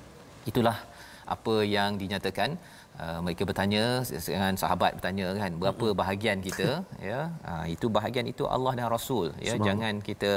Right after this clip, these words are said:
Speaker 1: uh, utamakan sangat sehingga kita bergaduh seperti zaman jahiliah. Dan di sebelah kanan itu, ya, bila dengar, ai-, nama Allah gemetar, ya, jangan pula kita tak terkesan dengan nama Allah. Dan di bawah itu,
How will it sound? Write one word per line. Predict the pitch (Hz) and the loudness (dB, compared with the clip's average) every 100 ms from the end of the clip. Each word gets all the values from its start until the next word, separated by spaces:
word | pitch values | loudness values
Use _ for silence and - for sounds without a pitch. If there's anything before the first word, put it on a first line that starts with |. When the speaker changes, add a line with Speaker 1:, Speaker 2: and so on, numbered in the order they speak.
| 98 - - - - | 0 -6 -14 -10 -4
Speaker 1:
uh, | 90 104 | -2 0
utamakan | 104 107 110 104 98 | 2 2 2 0 0
sangat | 101 98 98 - | 0 0 -2 -2
sehingga | 101 98 92 | 0 0 0
kita | 98 - 92 90 | -2 0 0 0
bergaduh | 90 90 101 95 104 95 - | 0 2 2 4 2 0 -4
seperti | 85 98 110 101 92 | -6 -4 0 -2 0
zaman | 95 98 95 | 2 2 2
jahiliah. | 92 92 87 135 - - - - - | 0 0 2 0 -2 -16 -18 -14 -2
Dan | 101 101 | 0 0
di | 98 | 0
sebelah | 101 101 95 95 92 | 0 4 4 4 0
kanan | 101 101 98 92 | 0 0 0 -2
itu, | 117 113 113 113 117 | -4 -2 -4 -6 -4
ya, | 101 | -4
bila | 104 92 90 87 | -4 -4 -4 -2
dengar, | 95 107 110 107 110 107 - - 85 | 0 4 4 4 2 -2 -10 -8 -6
ai-, | - - 90 | -6 -6 -2
nama | 92 92 | 0 2
Allah | 101 104 107 104 95 | 0 0 2 2 2
gemetar, | 87 90 104 104 101 101 98 101 104 - | -2 -4 -2 2 2 2 2 0 -4 -10
ya, | 95 110 110 | -8 -6 -6
jangan | 90 90 95 92 | -6 -2 -2 -4
pula | 98 92 104 - - - 78 | -2 -2 -2 -6 -20 -12 -8
kita | - 113 190 - - - | 0 0 0 -6 -20 -4
tak | - - | -2 0
terkesan | 107 92 123 - 143 113 87 | -2 -2 -2 2 2 2 -2
dengan | 92 98 101 95 | -2 -2 -2 -4
nama | 92 - 98 | -4 -2 -2
Allah. | 95 113 190 - - - - - | 0 2 0 -4 -20 -20 -20 -4
Dan | 101 101 | 0 2
di | 110 | 4
bawah | 123 113 | 4 2
itu, | - 160 196 | 0 0 0